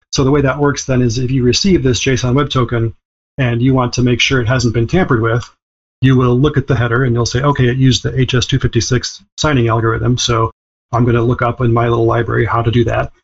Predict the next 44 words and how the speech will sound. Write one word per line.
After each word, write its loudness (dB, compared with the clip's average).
and 2
then 2
I'm 2
gonna 2
calculate 0
that -2
signature 0
on 0
the -2
token 2
that -2
you -2
gave 2
me, -2
and 2
I'm 4
gonna 2
compare 0
that -2
signature 0
to 2
the 2
signature 2
that -2
was 0
on 2
the 0
token 0
as -2
I 0
received -2
it. -8
And 2
if 0
those 2
signatures 0
match, -2
then 0
it -4
means 2
you -4
haven't -4
changed 0
anything -2